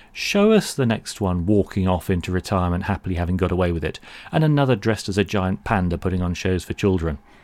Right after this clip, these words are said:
I don't like these subtitles. And I don't understand exactly why, but I definitely don't like them.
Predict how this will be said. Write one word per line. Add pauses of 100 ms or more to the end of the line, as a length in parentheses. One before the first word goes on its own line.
(920)
I
don't
like
these
subtitles. (1300)
And
I
don't
understand
exactly
why,
but
I (160)
definitely
don't
like
them.